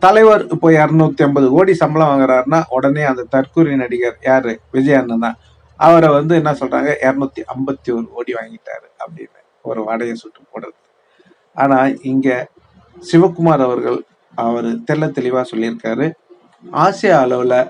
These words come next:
அதிக சம்பளம் வாங்குறதுல நம்ம சூப்பர் ஸ்டார் ரஜினிகாந்த் தான் அப்படின்னு தெரிவிக்க விட்டுருக்காரு. அவரு ஆசியா லெவல்ல அவர் வந்து தமிழ்நாட்டெல்லாம் தாண்டிட்டாரு,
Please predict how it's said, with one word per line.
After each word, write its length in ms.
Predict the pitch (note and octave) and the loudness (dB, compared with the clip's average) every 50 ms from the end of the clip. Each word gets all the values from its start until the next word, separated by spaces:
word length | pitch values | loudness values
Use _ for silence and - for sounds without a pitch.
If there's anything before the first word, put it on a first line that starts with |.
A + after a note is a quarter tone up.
| - - B2+ | -4 -6 -4
அதிக 220 | C#3 C#3+ D#3+ D#3+ D3+ C3+ | -2 -2 -2 -2 -2 -4
சம்பளம் 380 | - B2+ A2+ A#2 A#2+ A#2 A2+ A#2 | -6 -8 -8 -6 -4 -4 -2 -2
வாங்குறதுல 560 | A#2 A#2 A#2 A2+ A#2 A#2 - - - A#2 A#2 A#2 A#2 _ _ - B2+ | -2 -2 -2 -4 -6 -8 -12 -14 -10 -10 -8 -8 -10 _ _ -16 -14
நம்ம 160 | A#2+ A#2 A2+ A#2 - | -12 -12 -12 -12 -12
சூப்பர் 280 | B2+ A#2 A#2 A2+ A2 | -12 -14 -12 -12 -14
ஸ்டார் 200 | - A#2+ A#2 A2+ A2 | -10 -8 -6 -6 -6
ரஜினிகாந்த் 520 | A2 A2 - A2+ A#2 A#2 A#2 A2+ - - - | -8 -12 -12 -12 -10 -10 -10 -12 -12 -14 -16
தான் 120 | A#2 A#2 - - G#2+ | -16 -14 -14 -16 -18
அப்படின்னு 360 | G#2+ - - - - - A#3+ - _ _ _ _ _ _ _ - | -16 -16 -16 -16 -16 -16 -20 -20 _ _ _ _ _ _ _ -10
தெரிவிக்க 260 | A#2+ A#2+ A#2+ A#2 A#2+ B2+ | -8 -6 -6 -4 -4 -4
விட்டுருக்காரு. 500 | A2+ A2+ - - - - A#2 A2+ A#2 C3+ C#3 - - - C3+ | -4 -4 -6 -10 -14 -10 -8 -6 -6 -6 -8 -10 -8 -4 -2
அவரு 220 | E3 F3+ F#3 F#3+ F#3+ F3+ - - _ _ _ _ - - D3 E3 | 0 2 2 2 2 0 -2 -12 _ _ _ _ 0 2 4 4
ஆசியா 320 | G3 G3 - A3+ G#3+ G3+ F#3 F3 | 4 2 2 2 2 4 4 4
லெவல்ல 280 | E3 D#3 D#3 D3 C3 - - - A#2+ | 4 4 4 2 0 -2 -2 -2 0
அவர் 180 | C3 C3+ D3 D#3 | 0 2 2 0
வந்து 220 | E3 F3 F3 E3+ D3 D#3 F3 F#3 F#3+ F#3 - _ _ _ _ _ - B2+ | 0 2 2 2 4 4 2 2 0 -2 -6 _ _ _ _ _ -2 0
தமிழ்நாட்டெல்லாம் 720 | C3+ D#3 E3+ F3 F3+ F3 E3+ E3+ E3+ E3 F3 F#3 F#3+ E3+ E3+ - | 2 2 4 4 4 4 4 4 4 4 6 4 2 2 2 2
தாண்டிட்டாரு, 800 | C#3 C#3+ D#3+ F#3 G3+ G#3 F#3+ F#3+ E3+ D#3+ D3+ C#3 C3 B2+ C#3 | 4 4 4 4 2 2 0 -2 0 4 4 4 4 4 2